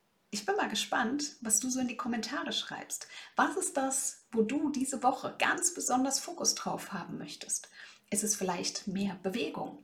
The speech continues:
Ist es vielleicht Sport machen? Ist es Zeit mit der Familie zu verbringen? Ist es vielleicht bei dir das Thema Sichtbarwerden? Ist es vielleicht, ja,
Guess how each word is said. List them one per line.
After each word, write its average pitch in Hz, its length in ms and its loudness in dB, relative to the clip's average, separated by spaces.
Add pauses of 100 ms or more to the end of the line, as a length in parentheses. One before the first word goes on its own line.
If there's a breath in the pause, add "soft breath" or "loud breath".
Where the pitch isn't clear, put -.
Ist 202 160 -4
es 208 100 0
vielleicht 226 360 -6
Sport - 460 4
machen? - 360 -8 (100)
Ist 339 160 4
es - 220 -2
Zeit 320 280 4
mit 285 120 6
der 262 80 6
Familie 269 520 2
zu - 140 -2
verbringen? - 440 -6 (320 loud breath)
Ist - 160 2
es 254 140 -2
vielleicht 214 480 2 (280 loud breath)
bei 220 100 2
dir 214 160 8
das 220 160 4
Thema 254 260 2
Sichtbarwerden? 214 880 0 (260 loud breath)
Ist 320 200 6
es 349 200 2
vielleicht, 262 720 8 (260)
ja, 240 420 4